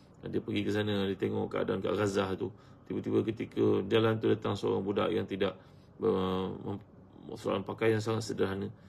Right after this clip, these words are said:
kotor boloh dan juga tak berselipar, berlari kepada orang putih ni, berkata mengoffer kepadanya makan dan korma. Padahal dia sendiri dalam kesusahan. Maka orang putih ni pun melihat,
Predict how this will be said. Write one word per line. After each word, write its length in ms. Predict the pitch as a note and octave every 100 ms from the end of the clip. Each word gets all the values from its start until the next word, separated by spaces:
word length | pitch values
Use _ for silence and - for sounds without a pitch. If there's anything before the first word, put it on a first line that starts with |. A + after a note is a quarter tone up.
| - -
kotor 320 | A2+ G#2 A2 G2+
boloh 400 | G2+ G#2 G#2 G#2
dan 80 |
juga 480 | G2+ G#2 G#2 G2+ G2 F#2+
tak 160 | G#2 G#2+
berselipar, 640 | G2+ - G#2+ A2 - F#2+ - - - -
berlari 400 | G2 G#2+ A2 G#2
kepada 240 | G#2+ G2+
orang 240 | G2+ G2 G2+
putih 320 | G#2+ G#2 G2
ni, 160 | G#2 G#2+
berkata 400 | - A2+ A2 A2
mengoffer 400 | G2+ G2+ G#2 A2+ G#2
kepadanya 320 | - G2+ G2+
makan 400 | G2 F#2+ A2 G2+
dan 40 | F#2+
korma. 400 | G2 A2 G#2+ F2+ - - - - -
Padahal 320 | - A2 G#2 G#2+
dia 80 |
sendiri 240 | G2+ G#2 G2
dalam 80 | F#2
kesusahan. 400 | - - F#2 F2+
Maka 480 | G#2+ A2 A2+ G#2 G#2+ - -
orang 200 | A2+ A2
putih 160 | A#2 A#2
ni 20 | A2
pun 160 | A2+
melihat, 400 | A2 A2 G#2+ G2